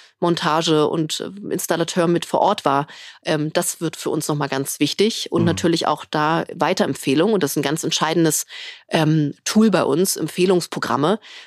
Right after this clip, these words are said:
Speaker 1: wo wir noch dieses Jahr einen großen Fokus drauf legen wollen, weil natürlich auch hier wieder
Speaker 2: Kunde wirbt Kunde.
Speaker 1: Genau,
Speaker 2: Mhm.
Speaker 1: genau.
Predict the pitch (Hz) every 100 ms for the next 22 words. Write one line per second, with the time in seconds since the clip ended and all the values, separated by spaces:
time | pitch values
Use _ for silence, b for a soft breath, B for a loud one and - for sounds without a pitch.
0 | B 170 170 170 175 165 147 - 175 196
1 | 196 170 - - - 190 185 - 160 -
2 | 170 170 160 165 180 B B B - 147
3 | 170 170 - 185 - - - 185 190 175
4 | 180 - - 131 131 117 110 - 110 101
5 | 92 - 214 127 113 127 165 131 123